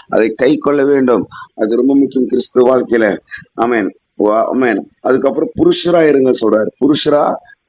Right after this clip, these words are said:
இருங்கள். நீங்கள் குழந்தை, பிறந்த குழந்தைகள் போல இருக்கக்கூடாது. குழந்தை, குழந்தையுடைய சுபாவம் என்ன? குழந்தை வந்து அது யாருன்னா வந்து அதை அரவணைக்கணும். அதுக்கு சாப்பாடு கொடுக்கறதுல இருந்து, அது குளிப்பாட்டுறதுல இருந்து, ட்ரெஸ் போடுறதுல இருந்து,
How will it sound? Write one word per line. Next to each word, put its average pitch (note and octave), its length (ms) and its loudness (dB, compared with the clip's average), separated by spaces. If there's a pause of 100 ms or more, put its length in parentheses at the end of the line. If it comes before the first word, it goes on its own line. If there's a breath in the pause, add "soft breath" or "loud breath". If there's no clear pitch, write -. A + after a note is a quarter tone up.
(140)
இருங்கள். B2 440 2
நீங்கள் A2 220 0
குழந்தை, B2 520 -2 (280)
பிறந்த C#3 300 0
குழந்தைகள் C3 500 0
போல C3 200 0
இருக்கக்கூடாது. A2 680 -2 (440)
குழந்தை, C3+ 420 0
குழந்தையுடைய B2+ 640 0
சுபாவம் B2+ 460 -2
என்ன? B2 420 -2 (360)
குழந்தை B2+ 440 2
வந்து B2+ 220 0
அது A#2 200 -2
யாருன்னா C3 440 0
வந்து B2 220 -2
அதை A2+ 140 0
அரவணைக்கணும். A2 720 -2 (680)
அதுக்கு G2 300 -2
சாப்பாடு G2 540 -2
கொடுக்கறதுல G#2 400 -4
இருந்து, G#2+ 300 2
அது G2+ 200 -2
குளிப்பாட்டுறதுல A2 640 -2
இருந்து, A2 140 0
ட்ரெஸ் G#2+ 420 -2
போடுறதுல A2 240 -2
இருந்து, A2+ 400 2